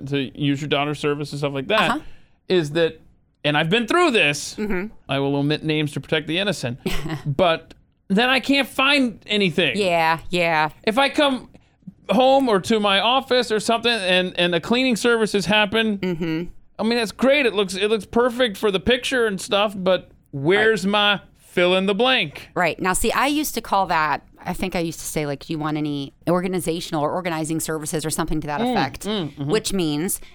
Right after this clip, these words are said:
Speaker 2: I'm gonna charge you a little more, but
Speaker 1: Yeah.
Speaker 2: I'll, I will put your stuff away, right? I would not want somebody to do that.
Speaker 1: Yeah.
Speaker 2: Now, if I had to come in and, like, pick it all up and clean under it,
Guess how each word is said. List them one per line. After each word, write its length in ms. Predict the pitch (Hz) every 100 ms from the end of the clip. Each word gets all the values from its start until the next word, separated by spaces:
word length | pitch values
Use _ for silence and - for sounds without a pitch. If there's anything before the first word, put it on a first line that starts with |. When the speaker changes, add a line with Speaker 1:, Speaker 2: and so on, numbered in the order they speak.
| - _ _
Speaker 2:
I'm 120 | - 185
gonna 120 | 196
charge 280 | - 185 196
you 60 |
a 40 | 180
little 140 | 160
more, 340 | 196 277 170
but 120 | 160 160
Speaker 1:
Yeah. 100 | 156
Speaker 2:
I'll, 240 | 185 165
I 180 | - 156
will 120 | 170
put 160 | 180 -
your 80 | 160
stuff 480 | - 151 - - -
away, 400 | 156 233 208 -
right? 240 | 143 151 147
I 160 | 151 254
would 200 | 190 139
not 240 | 160 -
want 200 | 135 -
somebody 300 | - 127 -
to 140 | 120
do 140 | 131 147
that. 340 | - - -
Speaker 1:
Yeah. 280 | - 117 98 95 _
Speaker 2:
Now, 340 | 175 165 127 -
if 220 | 131 165
I 120 | 175
had 320 | 170 165 156 151
to 160 | - 147
come 240 | - 151
in 140 | 147 143
and, 80 | 139
like, 240 | 143 -
pick 180 | - 151
it 80 | 156
all 140 | 151
up 120 | 147
and 80 | 151
clean 240 | - 147
under 280 | 131 143 160
it, 220 | 170 196